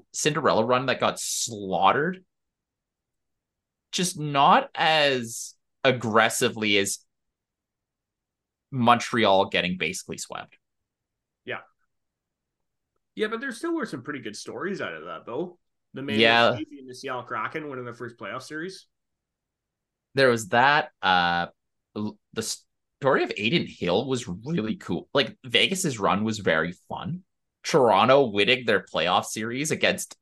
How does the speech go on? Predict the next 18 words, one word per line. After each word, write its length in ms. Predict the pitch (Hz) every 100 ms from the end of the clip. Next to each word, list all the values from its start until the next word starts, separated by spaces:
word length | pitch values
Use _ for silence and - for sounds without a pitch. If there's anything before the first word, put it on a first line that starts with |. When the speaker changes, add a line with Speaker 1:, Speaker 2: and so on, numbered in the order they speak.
| _ -
Speaker 1:
the 180 | 131 -
A 40 |
H 340 | 107 113 113 110
L 140 | 104
caliber 400 | - 85 98 107
defense 520 | 92 - 90 101 -
of 200 | 117 95 - -
the 120 | 104
Tampa 280 | - 95 104
Bay 120 | 110
Lightning, 380 | 90 76 107 113
only 200 | 87 95
to 120 | 107 101
get 220 | 110 -
just 200 | 120 -
stomped 920 | - - - - - 80 104 - -
by 160 | 101 95 - _
Florida. 440 | - - - -